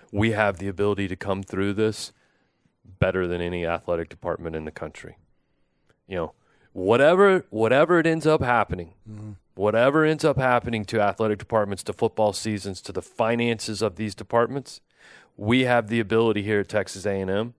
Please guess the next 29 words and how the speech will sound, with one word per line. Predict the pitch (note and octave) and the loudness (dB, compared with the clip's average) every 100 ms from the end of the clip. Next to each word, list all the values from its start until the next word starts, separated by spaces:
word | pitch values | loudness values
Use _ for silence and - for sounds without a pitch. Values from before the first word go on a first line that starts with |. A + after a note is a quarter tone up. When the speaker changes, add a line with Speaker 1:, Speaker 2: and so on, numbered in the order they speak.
| _ _ _ _ | _ _ _ _
Speaker 1:
to | - | -10
come | - G2+ | -2 -2
through | F#2+ G2+ G2 | -2 -2 -2
it | - _ | -2 _
better | G2+ F#2 F#2 | -2 0 -2
than | F2 | -2
anyone. | F2 E2+ D#2+ | -4 -4 -4
And | E2 D#2+ | -6 -4
think | A#2+ A#2 | -4 -2
about | F#2+ F2 | -2 -2
that | F#2+ E2+ | -2 -6
for | F2+ | -6
a | F2 | -4
minute. | F2 F2 - - - _ | -4 -6 -12 -20 -20 _
That | - A2+ A#2 | 0 2 2
means, | A#2 A#2 A2 - - _ _ _ _ _ | 0 0 -2 -8 -12 _ _ _ _ _
and | F#2+ G#2 | -4 -2
look, | G#2 - | -2 0
we | A2+ | 2
are | B2 A#2+ | 6 4
gonna | A#2+ B2 | 2 -2
get | A2+ A#2+ | 0 2
back | A#2+ A2+ | 2 0
to | - | -4
competition | - A2+ A2 - A#2 - A#2+ | -2 -2 -2 -6 -6 -4 -8
at | A2+ | -6
some | B2+ A#2+ | -4 -4
point. | C#3 C#3 A#2+ | -2 -4 -4
Speaker 2:
Mm-hmm. | F#2+ | -14